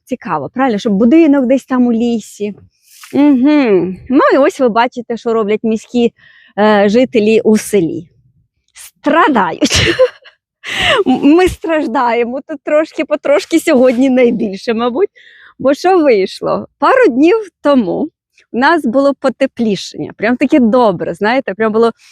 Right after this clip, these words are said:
плюс десять, плюс чотирнадцять на один день всього. Але це означало, що розтав увесь наш сніг. І... Потім пішов дощик. Дощик пішов, і дощик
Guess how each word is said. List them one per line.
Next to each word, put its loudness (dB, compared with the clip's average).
плюс 4
десять, 0
плюс -2
чотирнадцять -2
на 0
один 4
день 2
всього. -2
Але 2
це 2
означало, 0
що -2
розтав -2
увесь 0
наш -4
сніг. -2
І... 2
Потім 0
пішов 0
дощик. -2
Дощик 0
пішов, 0
і 2
дощик 0